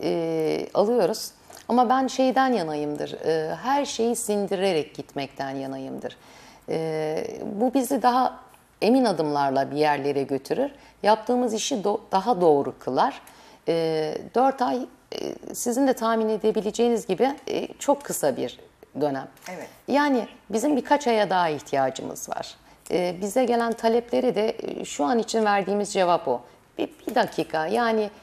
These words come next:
Speaker 1: bi-, biraz bir tık daha izin verin bize. E, sonra zaten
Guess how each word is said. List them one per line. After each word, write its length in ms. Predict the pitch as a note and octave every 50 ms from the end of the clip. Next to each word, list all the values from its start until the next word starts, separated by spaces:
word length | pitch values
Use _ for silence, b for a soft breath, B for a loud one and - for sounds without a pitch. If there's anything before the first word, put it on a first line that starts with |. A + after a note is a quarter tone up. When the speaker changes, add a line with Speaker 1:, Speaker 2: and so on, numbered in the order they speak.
| B B _ -
Speaker 1:
bi-, 40 | - -
biraz 400 | - D#4+ D#4 C#4 B3 A3+ A3+ - - -
bir 120 | C4 C4
tık 300 | A3 - - A3+ A3+ -
daha 220 | - G3+ G3 G3+ -
izin 380 | - F#3 E3+ D#3 F#3+ F3 D#3+
verin 280 | D#3 D3+ D3 D3+ C#3+ C#3
bize. 320 | C#3+ C#3+ - A#3 C4 C4 B B B B B B B -
E, 240 | - F#3+ F#3 - G3+
sonra 300 | - - - - C#3 B3
zaten 460 | A3 - C#4+ B3 - A#3+ A#3+ A#3+